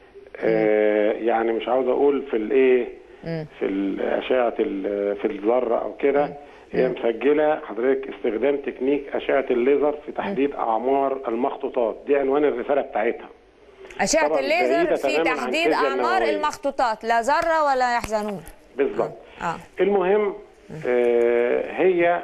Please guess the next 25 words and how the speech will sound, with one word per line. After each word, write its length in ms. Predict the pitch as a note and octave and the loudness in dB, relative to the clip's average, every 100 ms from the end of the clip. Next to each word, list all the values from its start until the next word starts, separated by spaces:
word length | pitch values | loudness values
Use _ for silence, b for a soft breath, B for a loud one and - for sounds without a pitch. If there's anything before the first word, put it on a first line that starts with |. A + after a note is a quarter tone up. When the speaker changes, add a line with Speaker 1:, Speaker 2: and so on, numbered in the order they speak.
| - - | -8 -10
Speaker 1:
في 80 | B2 | -4
شهر 380 | - D3+ A#2 A#2 G#2+ | -2 -2 -2 -2 -2
أربعة، 560 | G#2 B2+ B2 B2 A#2 - _ _ _ _ - - - - - - - | -2 0 0 -2 -6 -16 _ _ _ _ -20 -20 -20 -20 -20 -10 -2
Speaker 2:
آه. 40 | |
Speaker 1:
آه، 800 | G#2+ G#2 G#2 G#2 G#2 G2+ G2+ G2+ - | 0 0 0 0 2 2 2 0 -2
ألفين 560 | A2+ G#2+ C3+ C3+ B2 A2 | -2 0 2 4 4 0
وحداشر. 840 | G#2 F#2+ F#2+ - B2 C#3 - F3+ - - - - | -6 -8 -12 -4 0 0 -2 -4 -6 -18 -16 -6
Speaker 2:
أيوة. 180 | F3+ F3 | -4 -2
Speaker 1:
معايا 180 | A#2+ C3 | 0 0
حضرتك، 500 | G#3 - C3 - - | -2 -4 -2 -4 -8
أنت 100 | - | -4
عارف 220 | - - B2 | -2 -2 -4
حضرتك 260 | C3+ D3+ C#3 | -2 -2 -2
إن 60 | |
المدرس 420 | B2 A#2 C#3 D#3 D3+ | -2 0 0 0 -4
المساعد 640 | A#2+ A2+ C3+ E3 D3+ F3+ - - B | -6 -4 -2 -2 -2 -6 -8 -16 B
Speaker 2:
مم. 200 | F#3+ F3 D3+ B | -6 -4 -6 B
Speaker 1:
بيخضع 500 | - A#2+ D#3+ E3 C#3+ C3+ | 0 2 2 0 -2 -2
لقانون 420 | B2+ B2+ C#3 C#3 | -4 -2 0 2
العاملين. 640 | A#2+ A2 A2 G#2+ G2 F2+ - - _ - - - | 0 0 0 -2 -4 -8 -12 -20 _ -20 -20 -10
أنت 120 | - | -4
معايا 180 | G#2 A2+ | -2 -2
حضرتك؟ 320 | G#2 A#2 D#3 - - - | -2 0 -2 -4 -16 -6
Speaker 2:
مم. 220 | E3+ F3 E3 B B B - | -2 -2 -4 B B B -8
Speaker 1:
فطبعًا، 680 | - D#3 D#3+ C#3+ D#3+ D#3+ | -4 -2 0 0 -2 -4